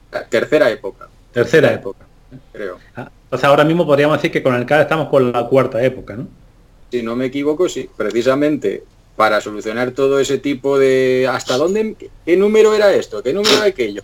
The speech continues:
Speaker 1: ¿Qué es una edad? ¿Qué es una época?
Speaker 2: Sí, sí.
Speaker 1: En el cat cincuenta y dos tengo un articulillo en el cual lo, lo detallo <laughs> para, para que no haya dudas en ese respecto. Entonces,
Speaker 2: Vale.
Speaker 1: eh, voy a, lo voy a confirmar,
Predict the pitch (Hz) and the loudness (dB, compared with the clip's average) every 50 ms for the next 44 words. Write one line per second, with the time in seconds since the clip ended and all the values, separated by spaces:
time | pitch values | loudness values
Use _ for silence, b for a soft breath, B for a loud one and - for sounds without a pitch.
0 | - - 147 156 147 - 196 202 208 208 180 135 202 196 - - - 135 151 - | -8 -6 -4 -4 -4 -4 -2 2 2 4 4 4 2 -2 -2 -4 -4 -4 -4 -2
1 | - 190 190 202 196 170 - - - 101 - - 95 - - - - - 123 117 | -2 -4 -2 -2 -2 -4 -4 -6 -8 -14 -14 -12 -14 -14 -16 -8 0 2 4 4
2 | 110 92 127 110 113 117 110 - - - _ _ _ _ - - - 135 139 127 | 4 4 2 0 0 0 -4 -6 -8 -12 _ _ _ _ -10 -2 0 0 0 2
3 | 143 143 147 147 156 175 180 - - - - 117 117 117 120 123 127 131 127 123 | 2 2 4 6 4 4 4 0 -4 -6 -6 -6 -4 -2 -2 0 0 0 -2 -2
4 | - 139 127 127 135 131 135 135 139 139 147 151 156 156 127 110 98 - 101 104 | -2 -4 -4 0 0 0 0 0 0 2 2 2 2 2 0 -2 -2 0 0 2
5 | 104 107 107 107 107 107 110 - - - - - _ - - 135 120 - 131 117 | 2 2 0 -4 -6 -12 -14 -16 -20 -20 -20 -20 _ -8 -4 -2 -2 0 0 -2
6 | 113 104 107 101 - 131 147 151 113 98 - - - - - - - 147 123 107 | 0 0 -2 -2 0 0 0 0 0 -2 -8 -10 -16 -20 -12 -4 -2 0 0 -2
7 | - b b b b b b - 117 107 107 101 98 107 101 104 107 107 113 110 | -2 b b b b b b 0 0 2 2 0 -2 -4 -4 -2 -2 0 0 0
8 | 107 123 135 127 113 101 98 - 107 104 104 101 - 110 107 107 104 101 104 101 | 0 0 0 0 0 0 -2 -4 -8 -8 -8 -6 -6 -4 -4 -4 -4 -6 -6 -8
9 | - - 131 147 - - - 98 98 98 - 120 120 110 - 135 143 156 - 120 | -6 -4 -6 -4 -4 -6 -8 -6 -6 -4 -2 -2 -2 0 0 -2 -2 -2 2 4
10 | 113 107 101 98 101 95 95 - - 117 113 - _ _ _ _ _ - - 113 | 4 4 4 2 -4 -6 -10 -10 -8 -8 -8 -8 _ _ _ _ _ -4 0 2
11 | 117 117 127 127 123 123 123 113 110 107 113 117 131 143 139 - 147 139 131 123 | 4 4 4 2 2 -2 -4 -2 -2 -2 0 2 2 2 2 0 -2 -4 -4 -4
12 | - 135 120 120 120 123 113 - - | -2 -2 0 0 0 0 -2 -2 -4